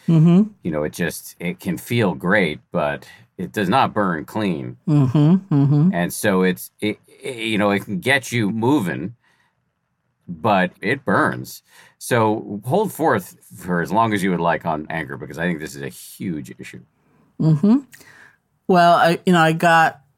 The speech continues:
Speaker 1: the chance to have several friends or <laughs> strangers who are doing great work in the world, uh, interviewed for the book. And so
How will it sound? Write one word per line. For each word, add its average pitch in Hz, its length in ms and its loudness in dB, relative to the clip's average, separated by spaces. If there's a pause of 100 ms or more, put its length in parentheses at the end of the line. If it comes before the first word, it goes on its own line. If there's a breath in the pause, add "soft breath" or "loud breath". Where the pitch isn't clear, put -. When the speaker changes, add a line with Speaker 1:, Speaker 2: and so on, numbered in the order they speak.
(880 soft breath)
Speaker 1:
the 143 60 0
chance 151 640 0
to 143 320 -2
have 143 280 2
several 143 460 0
friends 147 560 2
or 123 260 0
<laughs> - 20 -4
strangers 147 720 0
who 139 160 0
are 131 100 2
doing 131 480 0
great 127 260 -2
work 135 240 0
in 135 120 2
the 135 80 2
world, 139 400 0 (560 loud breath)
uh, 143 180 2
interviewed 165 480 2
for - 140 -6
the 131 100 0
book. 165 460 0
And 127 160 2
so 127 560 -2